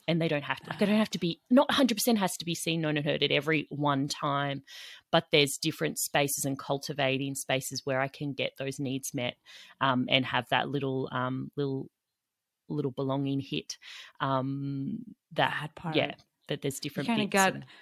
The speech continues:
Speaker 2: ahead of the question that I wanted to ask, um, which is
Speaker 1: I read your mind.
Speaker 2: You really did, though. I'm like, "Yes." And I'm gonna probably just ask you to kind of elaborate on that. One, what Laura Jean just said is that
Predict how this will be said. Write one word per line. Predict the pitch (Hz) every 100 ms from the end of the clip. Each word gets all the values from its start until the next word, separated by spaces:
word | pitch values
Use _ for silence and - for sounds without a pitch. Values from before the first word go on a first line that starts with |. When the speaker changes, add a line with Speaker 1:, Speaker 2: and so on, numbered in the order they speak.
| - -
Speaker 2:
ahead | 170 156 180
of | 170
the | 160
question | - 190 165 165
that | 151
I | 147
wanted | 151 147
to | 147 143
ask, | 156 147 - - _ _
um, | - 123 117 117 113 - _ -
which | 175 175 160 165
is | 147 143 135 - - -
Speaker 1:
I | 135
read | 131 123
your | 120
mind. | 113 117 127 123 120 - - _ -
Speaker 2:
You | 208
really | 220 311 269
did, | 254 254
though. | 180
I'm | 160
like, | 170 165 - _ _ _
"Yes." | 190 220 190 143 -
And | - 170
I'm | 175
gonna | 180 175
probably | 165 180
just | 170
ask | 165 175
you |
to | 160
kind | 160 156
of |
elaborate | 147 143 160 160 151
on | 139 135
that. | 135
One, | 151 226 220 190 180
what | 170
Laura | 175 170
Jean | 160 156
just | 143
said | 170
is | 147
that | 151